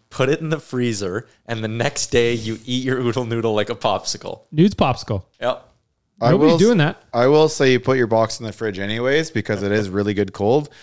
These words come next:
Speaker 3: So I'll,
Speaker 2: Fantastical.
Speaker 3: you get a couple of the side dishes, you eat those, and you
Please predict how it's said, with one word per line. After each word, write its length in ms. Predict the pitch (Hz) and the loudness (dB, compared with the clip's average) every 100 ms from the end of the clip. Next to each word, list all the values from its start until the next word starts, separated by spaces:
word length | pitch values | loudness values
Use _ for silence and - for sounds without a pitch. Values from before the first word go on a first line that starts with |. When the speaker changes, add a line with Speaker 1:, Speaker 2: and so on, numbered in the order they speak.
| - - | -20 -6
Speaker 3:
So 80 | 120 | 0
I'll, 100 | 110 | 2
Speaker 2:
Fantastical. 280 | 120 127 117 | 2 0 -2
Speaker 3:
you 60 | 117 | 0
get 140 | 120 | 2
a 40 | |
couple 260 | 113 127 127 | 2 0 0
of 80 | 110 | 0
the 80 | 107 | 0
side 320 | 117 113 113 | 2 0 0
dishes, 500 | 123 120 156 160 - | -2 -2 -2 -4 -8
you 140 | 123 | -6
eat 220 | 107 117 | -4 -4
those, 560 | 120 123 107 104 110 - _ _ - | 0 0 2 0 -6 -14 _ _ -16
and 160 | 110 107 | -12 -10
you 160 | 104 | -10